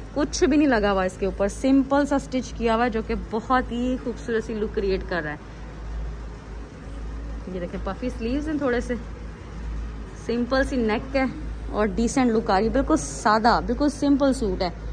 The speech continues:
और ये suit जो है ना, इसकी stitching बड़ी ज़बरदस्त है। तो भाई, ये वाला suit आपने ज़रूर purchase करना है। ये check करें इसका bottom, तो ये पहना हुआ बहुत अच्छा लगेगा ना। Sometime ऐसे होता है कि कुछ भी ना लगाओ,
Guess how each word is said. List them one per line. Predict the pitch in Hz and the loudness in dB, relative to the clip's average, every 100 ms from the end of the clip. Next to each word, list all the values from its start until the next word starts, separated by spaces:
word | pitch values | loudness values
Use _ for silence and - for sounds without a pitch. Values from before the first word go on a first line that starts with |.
| - - - - - - - - | -8 -10 -12 -10 -8 -8 -8 -4
और | 208 | -2
ये | 214 240 | 2 2
suit | 254 - 254 269 | 2 2 4 6
जो | 285 | 6
है | |
ना, | 277 | 6
इसकी | 285 277 | 4 2
stitching | 254 254 254 240 | 0 0 2 2
बड़ी | 226 233 | 4 2
ज़बरदस्त | 208 190 190 185 175 202 | 0 -2 -2 -2 -2 -4
है। | |
तो | 196 | -4
भाई, | 208 208 | -2 0
ये | 202 269 | 4 6
वाला | 247 240 | 6 4
suit | - 226 214 | 2 2 2
आपने | 190 214 208 | 2 2 0
ज़रूर | 196 185 208 247 | 0 2 2 2
purchase | 208 190 170 165 - | 0 -2 -2 -4 -4
करना | 160 147 | -4 -4
है। | 170 - - - - - | -6 -8 -12 -14 -10 -2
ये | 190 | -2
check | 180 170 | -2 -2
करें | 170 175 | -2 -2
इसका | 175 180 | -4 -6
bottom, | 165 139 - - - - - - - - - - | -4 -4 -6 -8 -10 -10 -10 -10 -10 -10 -10 -2
तो | |
ये | 269 | 0
पहना | 262 254 302 | 4 4 6
हुआ | 403 | 6
बहुत | 277 220 240 240 | 4 4 2 2
अच्छा | - 240 | 0 2
लगेगा | 214 190 196 | 2 4 2
ना। | 294 339 - - - - - - | 2 0 -4 -10 -12 -12 -12 2
Sometime | 285 294 302 | 6 8 8
ऐसे | 285 277 | 6 6
होता | 302 320 | 4 4
है | 277 | 2
कि | 277 | 0
कुछ | 311 320 294 | -2 0 2
भी | 311 | 6
ना | 269 | 6
लगाओ, | 214 214 247 | 6 6 4